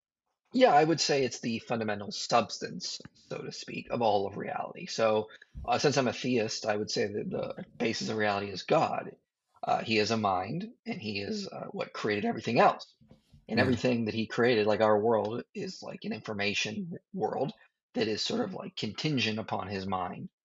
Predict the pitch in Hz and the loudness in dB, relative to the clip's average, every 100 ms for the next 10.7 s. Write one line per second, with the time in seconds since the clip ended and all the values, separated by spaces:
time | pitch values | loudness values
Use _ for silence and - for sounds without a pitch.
0 | _ - - - - - _ _ - 110 | _ -10 -8 -8 -10 -12 _ _ -8 -6
1 | 104 - 117 123 120 139 123 117 120 117 | -6 0 4 4 4 6 8 8 6 6
2 | 117 101 101 117 110 110 - 110 113 127 | 2 2 4 6 10 10 10 4 2 4
3 | 120 107 110 110 123 110 - - - _ | 6 6 6 8 8 8 2 -8 -14 _
4 | _ _ _ _ - 113 101 - _ _ | _ _ _ _ -4 -4 -4 -10 _ _
5 | _ _ - - _ _ _ 170 156 123 | _ _ -20 -20 _ _ _ 8 8 8
6 | 131 - 139 127 - - 135 127 120 127 | 0 -6 -2 0 2 4 4 4 2 0
7 | 113 - 170 170 156 147 143 143 135 127 | -2 6 10 12 10 6 2 4 4 2
8 | 120 _ _ _ - _ _ _ _ _ | -2 _ _ _ -20 _ _ _ _ _
9 | _ _ _ _ _ _ - - - - | _ _ _ _ _ _ -4 -4 -2 0
10 | 151 139 131 123 - 170 143 | 2 4 4 0 0 2 2